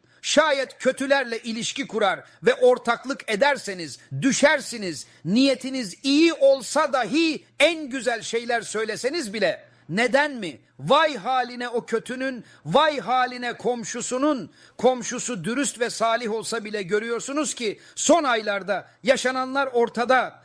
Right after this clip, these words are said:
Açıkça görülüyor her şey. Maalesef durum böyle ve bundan kaçış yok.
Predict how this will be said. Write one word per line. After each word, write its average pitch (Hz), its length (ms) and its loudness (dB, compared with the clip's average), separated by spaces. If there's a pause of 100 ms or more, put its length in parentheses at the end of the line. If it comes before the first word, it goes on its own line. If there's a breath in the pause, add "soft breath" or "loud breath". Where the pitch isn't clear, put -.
(220 soft breath)
Açıkça 285 560 2
görülüyor 254 600 -2
her 214 180 0
şey. 185 460 -8 (240 soft breath)
Maalesef 208 840 0
durum 240 380 0
böyle 120 380 -2 (260 soft breath)
ve 208 220 2
bundan 214 400 -4
kaçış - 460 -8
yok. - 440 -4